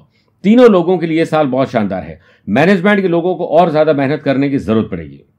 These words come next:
सत्रह जनवरी से शनि का पंचम भाव से नवम पंचम राजयोग रहेगा, जिससे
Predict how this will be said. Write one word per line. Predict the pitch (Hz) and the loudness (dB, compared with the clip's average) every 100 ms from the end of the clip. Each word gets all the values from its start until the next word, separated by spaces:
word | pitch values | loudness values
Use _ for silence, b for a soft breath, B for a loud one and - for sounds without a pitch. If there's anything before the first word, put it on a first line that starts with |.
| _ _ - | _ _ 0
सत्रह | 165 220 | 2 4
जनवरी | 214 214 233 220 | 4 4 4 2
से | - - - _ _ - | 0 -8 -12 _ _ -2
शनि | 165 202 | 2 2
का | 220 202 | 2 2
पंचम | 175 175 202 170 | 2 0 0 2
भाव | 160 | 0
से | 160 180 | 0 0
नवम | 156 165 | 0 0
पंचम | 160 147 151 | 0 0 2
राजयोग | 131 131 147 135 | 2 2 0 0
रहेगा, | 123 101 | 0 0
जिससे | 131 160 120 90 | -2 -2 -2 -4